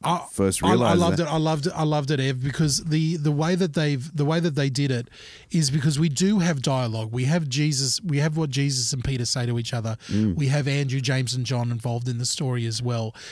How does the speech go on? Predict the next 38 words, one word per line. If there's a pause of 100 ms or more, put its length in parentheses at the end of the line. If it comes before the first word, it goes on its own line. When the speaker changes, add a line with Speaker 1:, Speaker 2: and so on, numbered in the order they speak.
(100)
Speaker 1:
So
there
is,
rec-, (180)
you
know,
records
of
this
in
the,
in
the,
you
know,
in
the
eyewitness, (180)
uh, (100)
you
know, (320)
gospel
accounts (340)
and
the
secondhand
gospel
accounts
as
well. (380)
Uh,
you
know,
depending
on
the
author.
So